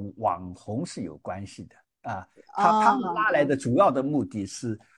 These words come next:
Speaker 1: 为了呢，<laughs> 就是他们可能认识歌星啊什么，把他们拉进来。
Speaker 2: 啊，啊，啊。
Speaker 1: 所以他们的，
Speaker 2: 对，对。
Speaker 1: 给他们的服务期，好像他们服务期只有十二个月。
Speaker 2: 对，
Speaker 1: 一共才
Speaker 2: 对，十二个月。
Speaker 1: 个月，对吧？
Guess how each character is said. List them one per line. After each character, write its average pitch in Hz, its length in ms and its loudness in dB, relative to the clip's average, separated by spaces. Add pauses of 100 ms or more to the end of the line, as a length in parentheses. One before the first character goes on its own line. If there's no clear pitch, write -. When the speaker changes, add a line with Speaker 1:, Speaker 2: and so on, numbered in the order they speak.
Speaker 1:
为 175 260 4
了 127 160 4
呢， 101 340 -4 (280)
<laughs> - 420 0
就 196 120 2
是 160 200 2 (160)
他 190 120 4
们 170 100 2
可 165 100 4
能 156 120 2
认 190 120 4
识 147 80 2
歌 185 220 6
星 180 160 2
啊 143 100 4
什 107 120 -2
么， 104 80 0
把 101 120 2
他 131 60 0
们 165 100 0
拉 220 140 8
进 208 200 8
来。 202 80 4
Speaker 2:
啊， 196 120 -4
啊， 185 80 2
啊。 185 80 -10 (340)
Speaker 1:
所 208 140 8
以 302 60 8
他 320 160 2
们 - 140 0
的， - 80 0
Speaker 2:
对， - 80 -12
对。 - 240 4
Speaker 1:
给 - 0 -
他 196 120 2
们 320 120 0
的 220 40 2
服 185 200 -2
务 226 80 2
期， 214 260 -4
好 - 140 -4
像 254 180 -2
他 294 140 -4
们 302 100 0
服 - 140 -6
务 320 100 2
期 302 180 0
只 190 120 -2
有 123 60 0
十 - 180 -6
二 98 120 -2
个 95 80 -10
月。 90 220 -8 (320)
Speaker 2:
对， 247 220 6
Speaker 1:
一 240 40 4
共 208 180 6
才 196 180 -4
Speaker 2:
对， 226 100 0
十 - 60 2
二 - 80 4
个 202 60 0
月。 - 40 -4
Speaker 1:
个 123 60 -2
月， - 200 -4
对 123 60 -8
吧？ 107 220 2